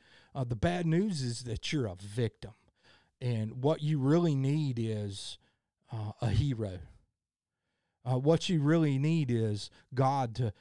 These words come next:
to be your friend. No, the bad news is, is that you're justly under the wrath of a holy and righteous God because you've broken his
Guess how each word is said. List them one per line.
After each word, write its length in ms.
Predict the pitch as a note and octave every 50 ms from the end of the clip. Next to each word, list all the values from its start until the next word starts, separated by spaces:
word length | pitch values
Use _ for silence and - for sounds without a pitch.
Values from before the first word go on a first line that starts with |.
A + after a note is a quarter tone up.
| _ _
to 100 | - D3
be 120 | A#2+ C3 C3+
your 220 | C3+ B2+ A#2 G#2
friend. 680 | - - - - B2 A#2 A2+ A2 G2+ G2 G#2 F#2+ F2 - - _ _ _ _ _ _ _ _ _ _ _ _ _ _ _ _ _ _ _ _ _ _ _ _ _ _ _ _ _ _ _ _ _ _ _ _ _ _ _ _ _ _ _ _ _ _ _ _ _ _ _ _ _ _ _ _ _ _ _ _ _ _ _ _ _ _ _ _ _ _ _ _ _ _ -
No, 200 | C3+ C#3 D#3 E3+
the 120 | D3+ C3+ B2+
bad 360 | - E3 F3+ G#3+ B3 C4 A3+
news 380 | G3+ G3 A3 A#3 A3+ E3+ B2+
is, 200 | C3 B2+ A#2+ A2+
is 140 | B2+ A#2 -
that 200 | C#3+ B2+ - -
you're 260 | F3 F3+ F3 D#3+ - - - C3
justly 600 | G#2 G2 A#2 D#3 F3+ G3 F#3 - - C#3 C3 B2+ - -
under 280 | D#3 E3+ F#3 F3 D#3
the 120 | B2+ A#2+ A#2
wrath 500 | A2+ B2 C3 C#3 D#3 E3 F3 D#3+ - - _
of 380 | - C#3 C#3+ D3+ D3 C3+ B2 - - C#3
a 100 | B2+ A#2
holy 480 | G#2+ C3+ C3+ C#3+ D3 D3 D3+ D3 C#3+
and 140 | C#3 C3 B2
righteous 420 | B2+ C3 C#3 C#3 - C#3+ B2+ -
God 300 | - - C#3 D#3+ - - _ _ _ _ _ _ _ _ _ _ _ _ _ _ _ _
because 260 | C#3 B2+ - D3+ B2+ C3+
you've 240 | C#3+ C3+ A2+ G#2+
broken 460 | - C#3 C#3+ C3+ C3+ - - B2 A#2 A2
his 420 | G2 B2 A#2 A2 G#2+ G2+ -